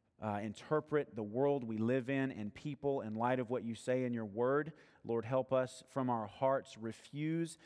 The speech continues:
any perspectives or methods of thinking or interpreting that are by nature opposed to you,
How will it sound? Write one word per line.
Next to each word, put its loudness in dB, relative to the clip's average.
any 2
perspectives -2
or -6
methods 0
of -6
thinking -4
or -2
interpreting -2
that 4
are 2
by 2
nature 0
opposed -2
to -10
you, -4